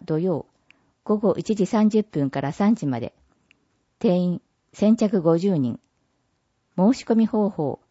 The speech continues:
電話か窓口で申し込み。六月二十二日金曜、午前十時受付開始。歴民シアター、入場無料、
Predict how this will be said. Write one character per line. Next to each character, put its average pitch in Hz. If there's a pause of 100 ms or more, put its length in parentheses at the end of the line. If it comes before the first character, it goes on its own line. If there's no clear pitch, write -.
(240)
電 196
話 220
か 208
窓 185
口 185
で 208
申 143
し -
込 135
み。 131 (800)
六 196
月 247
二 226
十 180
二 143
日 160
金 180
曜、 151 (340)
午 233
前 196
十 208
時 139
受 131
付 -
開 127
始。 - (1800)
歴 160
民 247
シ 240
ア 202
タ - (600)
ー、 180
入 214
場 196
無 156
料、 151